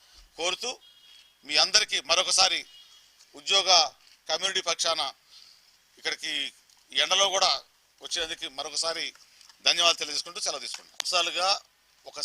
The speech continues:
సిస్టమ్ అట్లా అలవాటు పడింది. ఉద్యోగులు కూడా ఒక డిసిప్లిన్ లేకుండా ఉద్యోగుల నాయకులే రెండు పక్కల నడిపించి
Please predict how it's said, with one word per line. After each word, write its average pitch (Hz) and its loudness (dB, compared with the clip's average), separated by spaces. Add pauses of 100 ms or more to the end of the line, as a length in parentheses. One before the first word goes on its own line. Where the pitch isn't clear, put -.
సిస్టమ్ - 0
అట్లా 170 0
అలవాటు 175 4
పడింది. 123 -6 (1600)
ఉద్యోగులు 175 -2
కూడా 160 -4
ఒక 147 -10 (100)
డిసిప్లిన్ 170 2
లేకుండా 143 -2 (960)
ఉద్యోగుల 165 -2
నాయకులే 156 4 (760)
రెండు 143 -10
పక్కల 160 0
నడిపించి 139 -4